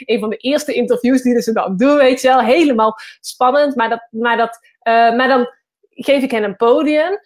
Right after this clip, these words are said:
maar ik geef hen ook het, het vertrouwen in zichzelf. Want ik heb dat ook best wel vaak gehoord, dat ik dan iemand heb geïnterviewd en dat iemand dan zei van, "Oh, ik vond het eigenlijk superleuk," of, "Oh, nou weet ik dat ik ook iets te vertellen heb," en, "Oh, ik ga dit misschien wel vaker doen," of, "Ik mag,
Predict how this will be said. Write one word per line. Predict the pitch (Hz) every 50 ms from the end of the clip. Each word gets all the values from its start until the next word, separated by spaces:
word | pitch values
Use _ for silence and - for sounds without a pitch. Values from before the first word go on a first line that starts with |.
| _ _
maar | - 247 254 254 254
ik | - 247 -
geef | - 277 302 330 -
hen | - 247 214 208 -
ook | - 202 208 208 -
het, | 226 - - -
het | 240 247 -
vertrouwen | - 208 - - - 254 285 262 226 196
in | 220 214
zichzelf. | 202 - 202 - - - 294 269 220 190
Want | 220 214
ik | 226
heb | - 285
dat | 285 262 269
ook | 285 320 294
best | 330 269 -
wel | - 208
vaak | - 190 180 180 185
gehoord, | - - 196 196 - -
dat | - 233 220
ik | 214
dan | - 220 220
iemand | - 254 247 233 -
heb | 226 -
geïnterviewd | - - - 277 320 311 262 - - 202 190 -
en | 240
dat | 233 226 -
iemand | 262 247 240 220
dan | 240 226 220
zei | - 311 320 311 302
van, | 294 - 254 - - - - - - _
"Oh, | - -
ik | -
vond | - 381 349
het | 330 -
eigenlijk | - 349 339 349 - -
superleuk," | - 370 339 - 330 311 330 359 370 370 370 370 - 302
of, | 262 - - - - -
"Oh, | - 339 381 381
nou | 330 294 254
weet | 240 294 320 277
ik | 269
dat | 247 247 240
ik | 240 - - -
ook | 359 339
iets | 339 320 - -
te | - 330
vertellen | 285 311 294 - 330 320 311 320 311 285 277
heb," | 294 311 302 302 302 302
en, | 302 240 240 -
"Oh, | 370 392 320
ik | -
ga | - 240
dit | 214 226
misschien | 208 196 - - - 233 208
wel | 190 180 180
vaker | - - 339 339 359 339 339 - 330 311 254
doen," | 269 320 311 320 320 311 294
of, | 233 -
"Ik | 226 -
mag, | 233 226 -